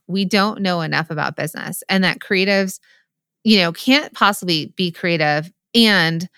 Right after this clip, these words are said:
know how to run a business. And a lot of times we think, "Do we need to add somebody else in? Do I need someone else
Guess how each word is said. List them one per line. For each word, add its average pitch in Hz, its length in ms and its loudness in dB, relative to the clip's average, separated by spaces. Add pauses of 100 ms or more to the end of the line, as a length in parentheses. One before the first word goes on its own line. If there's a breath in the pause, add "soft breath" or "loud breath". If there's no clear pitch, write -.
(260 soft breath)
know 208 200 4
how 214 120 2
to 175 100 2
run 156 160 -2
a 160 60 -2
business. 156 380 -4
And 196 100 0
a 180 60 0
lot 180 200 2
of 254 80 0
times 196 220 -2
we 175 60 0
think, 165 260 -6
"Do 175 140 -4
we 165 100 -2
need 165 120 -2
to 160 180 -2
add 156 340 0
somebody 151 320 -6
else 151 260 -6
in? 170 280 -8 (640)
Do 208 80 0
I 190 100 4
need 196 400 2
someone 165 280 -2
else 156 440 -4